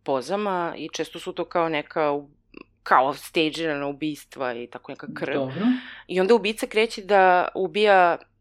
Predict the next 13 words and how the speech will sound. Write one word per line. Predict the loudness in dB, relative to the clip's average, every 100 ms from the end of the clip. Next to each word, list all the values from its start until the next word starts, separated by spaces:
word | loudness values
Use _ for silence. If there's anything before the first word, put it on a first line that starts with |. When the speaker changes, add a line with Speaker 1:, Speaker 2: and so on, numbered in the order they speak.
| _ _ _
Speaker 1:
ovaj, | -4 0 0 0 -2
na | -2
taj | -2 -2
isti | -2 -6 -2
način. | 0 0 -2 -12 -16 -4
Ali | 0 2
nije | 0 -2
to | -4
smešno, | -6 -6 -4
nego | -4 -2
što | 0 2 4
ona, | 4 2 -2 -4 -14 -20 -20 _ _ _ _ _ _ _
e, | -4 0 0 -2